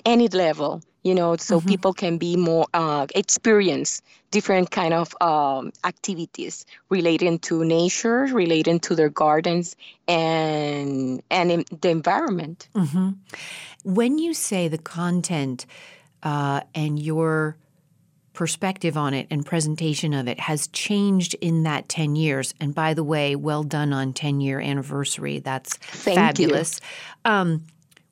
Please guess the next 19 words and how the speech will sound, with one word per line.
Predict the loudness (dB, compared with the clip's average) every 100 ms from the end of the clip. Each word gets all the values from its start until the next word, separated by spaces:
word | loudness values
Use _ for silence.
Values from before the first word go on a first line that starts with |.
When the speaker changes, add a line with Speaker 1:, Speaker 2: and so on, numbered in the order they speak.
| -10
Speaker 2:
how | -2 0 2
has | 0
the | -2
content | 0 0 2 0 0
changed? | 0 0 -2 -6 -4
Give | -2
us | -2 -2
a |
little | -2 0 0
bit | 0 -2 -2 -2
of | -2 -4 -6
perspective | -6 -2 -4 -4 -4
on | -2 -2 -2
that | 0 -2 -4 -12 -20 -6
and, | -2 0 -2 -2
and | 0
maybe | 0 0 -4
comment | -4 -2 0 -2 -2
on, | -2 -2